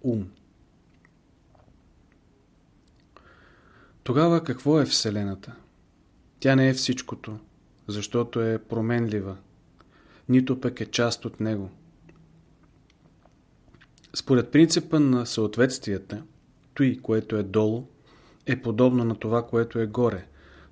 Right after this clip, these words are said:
Тогава как твори човек? По три начина.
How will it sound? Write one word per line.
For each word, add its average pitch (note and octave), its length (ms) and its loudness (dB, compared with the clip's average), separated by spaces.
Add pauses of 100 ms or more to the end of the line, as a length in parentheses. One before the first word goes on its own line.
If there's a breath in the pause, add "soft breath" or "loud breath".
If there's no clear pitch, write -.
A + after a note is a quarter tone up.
Тогава B2 460 0
как C3 240 -2
твори B2 300 2
човек? G#2+ 560 -4 (3000 soft breath)
По C3+ 120 -4
три E3+ 160 6
начина. G#2 500 0